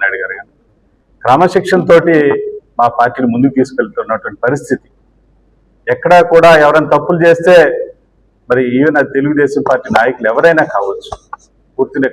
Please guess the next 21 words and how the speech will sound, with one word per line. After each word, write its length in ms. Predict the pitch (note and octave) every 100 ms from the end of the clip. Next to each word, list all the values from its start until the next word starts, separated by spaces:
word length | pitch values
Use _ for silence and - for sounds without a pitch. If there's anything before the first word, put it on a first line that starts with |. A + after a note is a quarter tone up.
| -
క్రమశిక్షణ 500 | A#2+ D3 E3 - C#3
అనేది 180 | C3 A#2+
ఒకటి 160 | A#2+ A#2+
ఉంటుంది, 260 | A2 A2+ B2 - _ _ _ _
వాళ్ళ 160 | A#2+ D3+ D#3
మీద 100 | E3+
చర్యలు 240 | E3+ F3+ E3+
తీసుకుంటారు. 500 | D3 - - - F#2+ - _ - _ A3+
మీకులాగా 540 | F3 E3 E3+ E3 D#3+ D3 C3+ - - - _
రఫా 220 | B2+ D3 F3
రఫా 200 | E3+ E3 D#3+
అన్నా 140 | D#3 D#3
కానివ్వండి, 440 | D3+ D3+ D3+ D3 D3+
మీ 80 | C#3 B2+
జగన్మోహన్ 480 | C3+ D3+ D3+ D3 C#3+
రెడ్డి 300 | C#3 C#3 C3 B2 C3+ _ _ -
దాన్ని 200 | C#3 C3+
సమర్థించేటువంటి 720 | C3+ D3+ D#3 D#3 D#3 D3+ D3 C3+
వ్యక్తి 260 | C3 - F3 D3 A#2+ - _ _ _ _ _
మా 80 | A#2+ A#2+
ముఖ్యమంత్రి 500 | A#2+ - C#3 C3+ C3